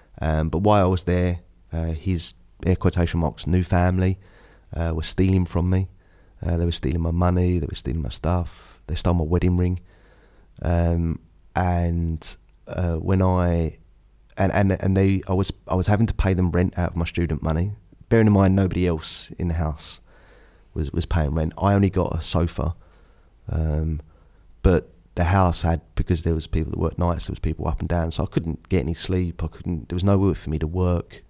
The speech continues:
and do my, my uni work. I'd had to move out to Hertfordshire when my, my uni was based in London, so it was costing me, like, you know, twenty-five quid a day just to get to uni.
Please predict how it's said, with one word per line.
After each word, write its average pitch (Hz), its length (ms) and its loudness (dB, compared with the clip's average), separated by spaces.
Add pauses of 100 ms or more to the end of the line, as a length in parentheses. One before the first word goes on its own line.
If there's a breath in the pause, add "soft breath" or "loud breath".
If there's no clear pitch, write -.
and 82 140 -6
do 85 180 0
my, 82 320 -2
my 82 140 -4
uni 90 300 -4
work. 87 260 -4 (640 loud breath)
I'd 87 140 0
had 90 140 0
to - 100 -4
move 87 180 2
out 85 220 0
to 76 80 -6
Hertfordshire 92 800 -2 (600 soft breath)
when 76 280 0
my, 78 380 0
my 80 100 -2
uni 85 240 0
was 78 120 -4
based - 280 -4
in - 80 -2
London, 92 580 4
so - 120 -4
it - 60 -2
was - 80 -12
costing - 340 -4
me, 82 80 0
like, 78 280 -2
you 82 80 -4
know, 76 100 -4
twenty-five 78 500 -4
quid - 160 -6
a - 20 -4
day 82 280 -2
just - 200 -10
to 78 60 -8
get 80 300 -2
to - 120 -10
uni. 80 460 -6